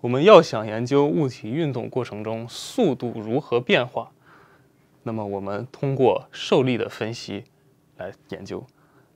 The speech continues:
物体在受力的过程中，它的速度才会发生变化。比如说这里面，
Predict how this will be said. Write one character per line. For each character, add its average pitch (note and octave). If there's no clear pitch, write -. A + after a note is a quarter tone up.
物 G3+
体 B2
在 C3+
受 G#3
力 D#3
的 A#2
过 A2+
程 A2+
中， G#2+
它 -
的 A2+
速 B2
度 G2+
才 -
会 -
发 A2
生 A#2
变 B2+
化。 -
比 D3+
如 E3+
说 G3+
这 A3+
里 F3
面， D#3